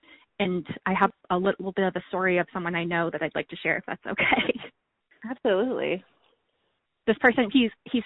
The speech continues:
Speaker 1: shared his story publicly several times, but I didn't speak to him before this, so I'm gonna use a pseudonym. So we'll call him
Speaker 2: Okay.
Speaker 1: John. Um, so John's a Navy veteran,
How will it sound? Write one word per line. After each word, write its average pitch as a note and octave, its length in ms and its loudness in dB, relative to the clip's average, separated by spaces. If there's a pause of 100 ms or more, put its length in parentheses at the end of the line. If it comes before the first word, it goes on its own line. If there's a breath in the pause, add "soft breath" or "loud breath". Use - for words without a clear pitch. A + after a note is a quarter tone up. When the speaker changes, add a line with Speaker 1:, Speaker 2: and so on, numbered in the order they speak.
Speaker 1:
shared B3 200 4
his A#3+ 160 2
story A3+ 180 2
publicly G3 460 -4
several F#3+ 220 0
times, F#3+ 320 -4
but F3 80 0
I E3 80 2
didn't F3+ 260 -8
speak - 200 -8
to F#3 80 -12
him F#3 180 -8
before E3 280 -6
this, E3 180 0 (100)
so G3 80 -2
I'm E3+ 160 -4
gonna F3+ 180 -4
use F3 180 -4
a - 120 -12
pseudonym. A#3+ 380 -2 (540 loud breath)
So G#3+ 60 -10
we'll G3+ 100 -2
call G3+ 200 4
him A3+ 140 4
Speaker 2:
Okay. A3 100 2
Speaker 1:
John. E3+ 340 2 (600 loud breath)
Um, G3 340 4 (140)
so G3+ 120 2
John's G#3+ 220 6
a A#3+ 40 4
Navy A3 360 6
veteran, G3 500 4